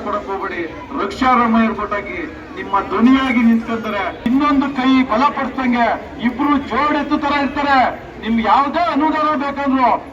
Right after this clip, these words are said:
ನಿಮ್ ಮನೆ ಬಾಗಿಲಿಗೆ ಬರೋಂಗೆ ಇಬ್ರು ಸಹ ಪ್ರಾಮಾಣಿಕವಾಗಿ ಯುವಕರಿದ್ದಾರೆ, ಹೋರಾಟ ಅಂತ ಮಾಡ-, ಮಾಡೋಂಥ ಕೆಲಸ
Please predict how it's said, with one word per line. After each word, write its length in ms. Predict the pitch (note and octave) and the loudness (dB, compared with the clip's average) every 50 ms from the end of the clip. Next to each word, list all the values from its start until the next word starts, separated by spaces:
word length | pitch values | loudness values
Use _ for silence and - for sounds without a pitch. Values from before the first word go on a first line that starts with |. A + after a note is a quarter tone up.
| - - | -14 -12
ನಿಮ್ 140 | G3+ G#3 - - | -12 -8 -4 -2
ಮನೆ 220 | G3+ A3 C#4 D4 | 0 0 0 0
ಬಾಗಿಲಿಗೆ 440 | C4 - - C4 - B3+ B3+ A3+ B3 A#3 | 2 4 2 2 2 -2 -4 -4 -4 -2
ಬರೋಂಗೆ 400 | A#3 A#3 A#3 A#3+ A#3+ A#3 A3+ A3 | -2 2 2 2 2 2 -2 -2
ಇಬ್ರು 440 | A3+ A3+ B3+ - D4+ E4 E4+ D#4 | -2 -2 -2 -2 -2 -2 -2 2
ಸಹ 280 | - D4 D4 C#4 B3+ - D3+ - - - - - | 4 6 6 6 6 2 0 -2 -10 -18 -12 -4
ಪ್ರಾಮಾಣಿಕವಾಗಿ 680 | G#3+ G#3+ B3 C#4+ D4+ C#4+ C#4 C4+ C4+ C4+ C4+ C4+ B3 A3 | 0 0 2 2 2 0 -2 -2 -4 -6 -6 -6 -4 -4
ಯುವಕರಿದ್ದಾರೆ, 580 | A#3 C4 C#4+ C#4+ - C4 C4+ B3 B3 B3 B3 A#3+ A3 - | -4 -2 -2 -2 -2 -2 -2 -2 -2 -2 0 0 0 2
ಹೋರಾಟ 320 | A#3 C4+ C4+ B3+ B3+ B3+ C4 B3 | 2 2 2 2 2 2 2 2
ಅಂತ 100 | A#3 A#3 | 4 2
ಮಾಡ-, 360 | A#3+ A3+ A3+ A3+ A#3 A3+ G#3+ - | 2 4 4 4 4 4 4 2
ಮಾಡೋಂಥ 280 | A3 A#3 A#3 A3+ A3+ | 2 2 2 0 -2
ಕೆಲಸ 260 | A3 - G#3+ G#3+ G#3+ | -6 -6 -6 -4 -2